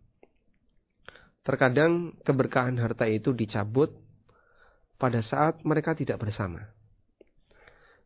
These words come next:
Dulu, pada waktu suami istri ini masih hidup bersama, dengan tiga anak, duit lima puluh ribu,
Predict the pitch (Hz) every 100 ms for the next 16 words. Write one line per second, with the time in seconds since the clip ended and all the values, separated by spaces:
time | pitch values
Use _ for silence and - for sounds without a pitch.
0 | _ - 117 139 208 139 170 - _ _
1 | - - - - _ _ _ - 143 139
2 | 165 - 165 151 165 160 156 143 - 139
3 | 135 127 123 117 104 123 113 104 110 107
4 | 98 95 98 - - - - 123 123 127
5 | - 131 117 113 110 - - - _ _
6 | _ _ _ _ - 135 180 156 160 160
7 | 156 151 160 151 156